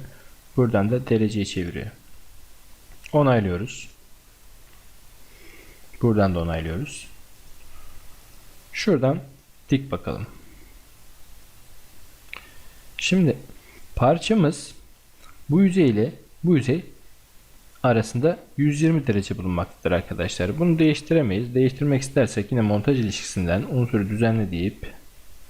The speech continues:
buradan kendimiz örneğin yüz elli derece yapabiliriz. Ya da ters çevirebiliriz. Ya da ölçüyü ters çevirebiliriz. Bakınız.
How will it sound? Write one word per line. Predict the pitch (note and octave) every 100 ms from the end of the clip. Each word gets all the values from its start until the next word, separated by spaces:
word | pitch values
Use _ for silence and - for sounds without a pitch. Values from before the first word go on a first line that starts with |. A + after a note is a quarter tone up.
| - - - - - -
buradan | C#3 G#2 - A2 D3+
kendimiz | - A#2+ F#2 E2 A#2 - - - - - -
örneğin | B2+ G#2 G2+ B2+
yüz | B2 A#2+
elli | A2+ G#2+
derece | F#2 F#2 A#2 A#2+ - -
yapabiliriz. | G#2+ - G#2 D#2 - - - - - - - - - - - - - - - - - - - - - - - - - - - - -
Ya |
da | A#2 A2
ters | B2 A2+ -
çevirebiliriz. | G2 F2 D2 C#2+ F#2 - - - - - - - - - - - - - - - - - - - - - - - - -
Ya | A2+
da |
ölçüyü | D#3+ D#3 - F#3
ters | D3+ B2+
çevirebiliriz. | - - A2 - - - - - - - - - - - - - - - - - - - - -
Bakınız. | G2+ - - -